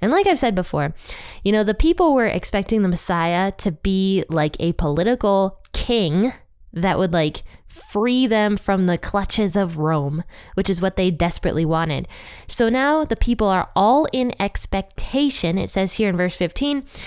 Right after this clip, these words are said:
so the people are like, "Well, is this John the Baptist guy? Is he the Messiah?" And I think other versions of the Bible,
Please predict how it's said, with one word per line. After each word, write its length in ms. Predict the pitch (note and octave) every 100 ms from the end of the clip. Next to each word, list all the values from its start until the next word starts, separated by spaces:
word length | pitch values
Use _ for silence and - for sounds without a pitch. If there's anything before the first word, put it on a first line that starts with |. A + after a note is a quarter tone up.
| - -
so 200 | - C4
the 100 | A3+
people 340 | A3+ C#4+ C#4+ B3
are 140 | G#3+
like, 280 | G#3 F#3 - - _ -
"Well, 160 | F3+ F3
is 220 | G3+ F3+
this 220 | G3+ E3
John 320 | D#3+ F#3 F3+
the 80 | F3
Baptist 580 | C#3+ C#3+ E3+ - F#3 -
guy? 400 | E3 F3 G3+ A#3
Is 300 | F#3+ - -
he 220 | F#3+ G3+
the 420 | F3+ F#3+ F3+ F3 E3
Messiah?" 640 | - F#3 - E3 D#3 A3 D4+ - - - - - - -
And 260 | A#3 A#3 -
I 60 |
think 200 | B3 G4
other 260 | A3 A3+ A3+
versions 360 | G3 F3+ F3
of 60 | E3+
the 60 | E3
Bible, 520 | E3 E3 E3 E3